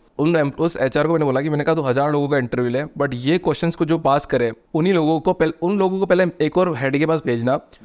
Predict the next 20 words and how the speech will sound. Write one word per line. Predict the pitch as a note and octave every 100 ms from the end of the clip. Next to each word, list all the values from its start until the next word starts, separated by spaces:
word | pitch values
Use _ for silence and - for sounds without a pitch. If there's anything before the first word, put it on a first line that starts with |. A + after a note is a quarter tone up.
| G#2 -
उसको | E3 D#3+ -
वो | A3
जो | G#3
सेलेक्ट | G3+ F3 E3+
करेगा, | F3+ G3
उसमें | F#3 - G#3
तो | A3+
छटनी | - E3+ A3
करके | G3 E3
मेरे | D3+
पास | C#3 C3
भेजना, | A#2+ A2+ A2 - -
तू | E3
हज़ार | D#3 C#3+ D#3
लोगों | D#3
को | D#3+
मेरे | D3
पास | C3+ C3+
मत | A#2
भेज।" | G#2+ G#2+